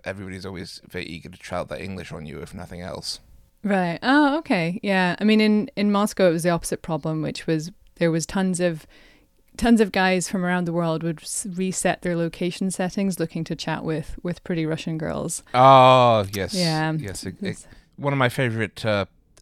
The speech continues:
Speaker 1: D and D magazines, Knights of the Dinner Table, ran a fake a-, ad for Ukrainian gamer girls in, in about nineteen ninety-nine, two thousand, and they got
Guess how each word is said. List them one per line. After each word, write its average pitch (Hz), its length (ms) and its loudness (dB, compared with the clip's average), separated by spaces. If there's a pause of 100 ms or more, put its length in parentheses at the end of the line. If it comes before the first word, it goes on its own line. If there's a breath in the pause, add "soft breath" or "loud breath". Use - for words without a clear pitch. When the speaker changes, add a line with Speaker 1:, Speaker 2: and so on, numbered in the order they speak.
(140)
Speaker 1:
D 110 120 -4
and 98 140 -4
D 104 160 -4
magazines, 92 580 -6
Knights 95 300 -6
of 95 60 -16
the 98 40 -10
Dinner 98 240 -8
Table, 90 380 -8
ran 92 340 -4
a 87 140 -6
fake - 340 -8
a-, 98 200 -2 (120)
ad 95 240 0
for 90 380 -8 (320 loud breath)
Ukrainian 104 640 -4
gamer 104 320 -4
girls 76 480 -8 (480 soft breath)
in, 80 280 -12 (140)
in 104 160 -8
about 95 300 -6
nineteen 98 440 -8
ninety-nine, 95 560 -6
two 110 140 -12
thousand, 95 480 -8
and 104 160 -8
they 107 80 -6
got 104 240 -4